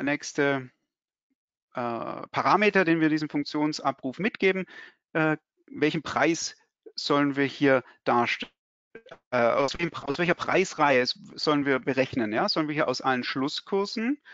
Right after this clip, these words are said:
Schlusskurs, Schlusskurs, also die letzten zehn Schlusskurse nehmen oder sollen wir die le-, letzten zehn Höchstkurse nehmen oder Tiefstkurse oder die letzten zehn Eröffnungskurse oder Durchschnittskurse oder wie auch immer? Und natürlich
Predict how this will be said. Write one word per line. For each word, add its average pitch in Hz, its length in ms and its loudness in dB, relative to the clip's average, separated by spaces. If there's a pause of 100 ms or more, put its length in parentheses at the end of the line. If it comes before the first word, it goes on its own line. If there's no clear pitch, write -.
(640)
Schlusskurs, 147 480 -4
Schlusskurs, 143 520 -2
also 123 200 -6
die 131 80 -4
letzten 143 280 0
zehn 135 220 2
Schlusskurse 214 720 -2
nehmen 208 360 2
oder 135 180 0
sollen 131 160 0
wir 127 80 -2
die 120 80 -2
le-, 120 220 2
letzten 120 420 -6
zehn 110 260 -2
Höchstkurse 196 540 0
nehmen 180 220 0
oder 110 100 -4
Tiefstkurse 202 560 -4
oder 139 120 0
die 117 60 -2
letzten 117 300 -4
zehn 151 280 0 (220)
Eröffnungskurse 139 1000 2 (420)
oder 131 420 2 (180)
Durchschnittskurse 151 680 0
oder 123 140 0
wie 131 100 2
auch 123 140 -4
immer? 113 280 0 (480)
Und 143 380 2
natürlich 160 560 -2